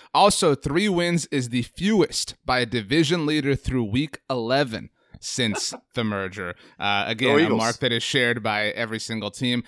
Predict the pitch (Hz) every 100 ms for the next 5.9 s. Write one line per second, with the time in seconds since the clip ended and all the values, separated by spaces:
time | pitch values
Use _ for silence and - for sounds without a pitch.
0 | - - 143 185 190 - 131 143 139 135
1 | 131 - 120 117 110 95 127 147 147 139
2 | 113 95 107 85 98 - 139 98 113 -
3 | 110 98 - 117 - 123 - 104 - 107
4 | - 135 123 127 120 113 110 - 113 104
5 | 110 - 95 98 - 131 110 98